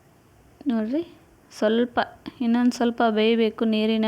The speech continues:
ಅಂಶ ಇದೆ ಇನ್ನೊಂದು ಸ್ವಲ್ಪ. ನೋಡ್ರಿ ಬಟಾಟೆನೂ ಕೂಡ ಹಸಿದೇ ಹಾಕಿರ್ತೀವಲ್ಲ, ಅದು ಬೇಯಬೇಕು ಚೆನ್ನಾಗಿ. ಒಂದು ಆಲೂಗಡ್ಡೆಯನ್ನು ತೊಗೊಂಡು ನೋಡ್ತಾ ಇದ್ದೀನಿ ನೋಡಿ, ಇನ್ನೊಂದು ಸ್ವಲ್ಪ ಗಟ್ಟಿ ಇದೆ. ಇನ್ನೊಂದು ಎರಡು ನಿಮಿಷ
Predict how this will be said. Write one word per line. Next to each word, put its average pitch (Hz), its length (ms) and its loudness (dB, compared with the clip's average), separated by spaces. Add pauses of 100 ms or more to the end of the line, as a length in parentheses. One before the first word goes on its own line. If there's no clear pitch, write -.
ಅಂಶ 220 180 -2 (220)
ಇದೆ 220 220 -2
ಇನ್ನೊಂದು 214 320 -2
ಸ್ವಲ್ಪ. 214 260 -4 (840)
ನೋಡ್ರಿ 220 320 -2 (1400)
ಬಟಾಟೆನೂ 233 600 0 (140)
ಕೂಡ 240 120 2 (300)
ಹಸಿದೇ 240 440 0
ಹಾಕಿರ್ತೀವಲ್ಲ, 226 680 0 (160)
ಅದು 247 180 0 (560)
ಬೇಯಬೇಕು 220 500 0 (140)
ಚೆನ್ನಾಗಿ. 226 480 0 (460)
ಒಂದು 254 160 4 (100)
ಆಲೂಗಡ್ಡೆಯನ್ನು 233 640 2 (100)
ತೊಗೊಂಡು 226 340 2 (120)
ನೋಡ್ತಾ 220 400 0
ಇದ್ದೀನಿ 220 340 0
ನೋಡಿ, 226 200 0 (720)
ಇನ್ನೊಂದು 226 360 2
ಸ್ವಲ್ಪ 240 340 2 (160)
ಗಟ್ಟಿ 214 260 -2 (100)
ಇದೆ. 240 160 2 (720)
ಇನ್ನೊಂದು 247 360 4
ಎರಡು 233 260 4
ನಿಮಿಷ 233 220 2